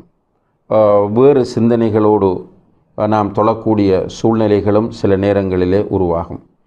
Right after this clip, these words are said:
இவ்வாறு ஏற்பட்டால் தொழுகை பாத்திலாகுமா, தொழுகை ஏற்றுக்கொள்ளப்படாமல்,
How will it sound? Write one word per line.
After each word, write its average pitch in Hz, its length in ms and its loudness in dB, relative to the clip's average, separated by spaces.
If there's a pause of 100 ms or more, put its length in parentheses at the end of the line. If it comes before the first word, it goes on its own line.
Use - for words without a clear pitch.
(240)
இவ்வாறு 135 640 0
ஏற்பட்டால் 107 880 -2 (300)
தொழுகை 120 480 0
பாத்திலாகுமா, 87 880 0 (640)
தொழுகை 127 460 2
ஏற்றுக்கொள்ளப்படாமல், 104 1300 0